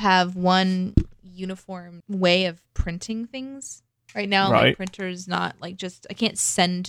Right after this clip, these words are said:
Speaker 1: stuff to it like I should be able to through Wi-Fi. So I have to plug
Speaker 2: Mm-hmm.
Speaker 1: it into a computer. So I busted out an old one, which made everything really, really complicated. And the only reason that I did that is because my regular one was buried under papers, and I was like, "I don't wanna get to that one. I'll just open this convenient one right here that I haven't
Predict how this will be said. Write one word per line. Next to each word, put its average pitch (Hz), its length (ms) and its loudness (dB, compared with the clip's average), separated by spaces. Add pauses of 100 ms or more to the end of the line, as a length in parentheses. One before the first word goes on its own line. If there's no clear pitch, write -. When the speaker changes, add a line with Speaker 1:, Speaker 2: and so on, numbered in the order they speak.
Speaker 1:
stuff 175 300 -4
to 180 120 -6
it - 80 -6
like 180 160 -6
I 170 60 -2
should 175 220 -6
be 170 80 -6
able 165 160 -10
to - 120 -14
through 170 180 -10
Wi-Fi. 196 580 -10
So - 140 -2
I 190 40 4
have 196 140 0
to 185 80 -18
plug 139 240 8
Speaker 2:
Mm-hmm. 131 120 4
Speaker 1:
it 160 60 -6
into 180 220 -14
a - 60 -12
computer. - 460 -12 (280)
So - 160 4
I 226 60 6
busted 254 460 2
out 240 120 6
an 196 100 0
old 196 280 4
one, 175 400 4 (300)
which - 420 2 (340)
made 180 160 6
everything 170 320 0
really, - 180 -2
really - 140 -4
complicated. - 600 -8 (280)
And 226 120 4
the 226 80 6
only 254 180 2
reason 233 260 4
that 185 100 6
I 175 100 4
did 262 260 2
that 156 220 2
is 170 140 -2
because 175 500 -2 (120)
my 175 320 2 (180)
regular 214 380 2
one 170 240 2
was 165 140 -2
buried 180 280 4
under 170 140 2
papers, 165 460 4
and 160 60 -4
I - 20 -4
was 156 60 -8
like, 151 220 -8
"I 220 100 8
don't 226 120 4
wanna 185 160 0
get 170 200 -6
to - 80 -6
that 156 160 2
one. 156 120 2
I'll 165 140 6
just 180 180 -4
open 175 300 4
this 160 180 -2
convenient 175 500 4
one 175 140 2
right 170 160 -4
here 185 180 0
that - 120 -4
I - 40 -2
haven't 170 260 0